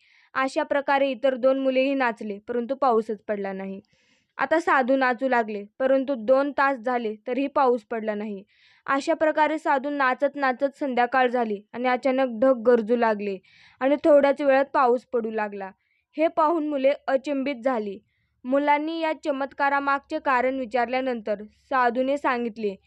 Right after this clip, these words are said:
एक तर या गावकऱ्यांचा माझ्यावर अतूट विश्वास आहे आणि माझा देवावर. दुसरे कारण, पाऊस पडत नाही तोपर्यंत मी नाचत राहतो, मग कितीही उशीर झाला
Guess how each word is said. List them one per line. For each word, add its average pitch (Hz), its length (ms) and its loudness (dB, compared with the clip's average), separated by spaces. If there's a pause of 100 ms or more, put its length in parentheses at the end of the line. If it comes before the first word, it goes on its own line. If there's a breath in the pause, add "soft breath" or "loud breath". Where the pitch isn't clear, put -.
(520 soft breath)
एक 285 360 4
तर 311 140 2
या 311 160 2
गावकऱ्यांचा 262 720 0
माझ्यावर 254 440 0
अतूट 262 360 -4
विश्वास 240 500 -4
आहे 208 260 -8 (100)
आणि 240 160 -4
माझा 254 380 2
देवावर. 220 540 2 (560)
दुसरे 285 400 0
कारण, 262 380 0 (160)
पाऊस 285 360 2
पडत 285 320 -2
नाही 285 220 -4
तोपर्यंत 262 540 0
मी 277 160 -4
नाचत 240 440 -2
राहतो, 214 440 -6 (200)
मग 254 240 0
कितीही 285 340 2
उशीर 269 320 0
झाला 208 340 0